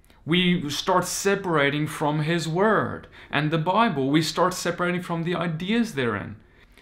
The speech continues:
And so what we do is we start bundling together with people around us with the same carnal ideas. And you know what the human nature is and how people think is they think that if there are people around them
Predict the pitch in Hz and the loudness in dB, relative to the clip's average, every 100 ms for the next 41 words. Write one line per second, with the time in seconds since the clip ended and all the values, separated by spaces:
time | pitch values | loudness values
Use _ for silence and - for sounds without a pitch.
0 | - 156 - 180 165 180 180 190 147 156 | -4 -2 2 2 2 2 2 0 2 2
1 | 151 139 123 143 - 139 123 139 156 165 | 4 2 -2 -4 -2 -2 0 2 2 0
2 | 165 165 156 143 127 135 135 127 120 - | -2 -4 -6 -6 -4 -2 -2 -2 -4 -8
3 | 143 131 127 135 117 117 127 135 135 131 | -10 -10 -8 -8 -6 -4 -4 -4 -6 -8
4 | - - - 127 120 - 117 - - 151 | -10 -20 -10 -8 -6 -6 -6 -6 -6 -4
5 | 147 151 147 - - 131 131 127 - 107 | -2 -2 -4 -10 -6 -4 -2 -4 -4 -6
6 | 107 113 104 95 - - - _ _ _ | -4 -6 -6 -10 -16 -20 -20 _ _ _
7 | _ - _ _ - 151 143 160 170 165 | _ -20 _ _ -2 0 2 2 2 2
8 | 160 156 135 139 135 151 170 165 147 151 | 2 0 -4 -6 -4 -2 -2 -2 -2 -2
9 | 156 143 151 147 123 131 147 147 156 139 | -4 -2 -2 -2 -4 -2 -4 -4 -6 -6
10 | 127 143 151 147 120 143 156 160 160 143 | -6 -4 -4 -2 0 0 -2 -4 -4 -4
11 | 135 120 147 165 160 156 160 160 131 139 | -2 0 2 2 2 -4 0 2 2 2
12 | 156 175 | 2 0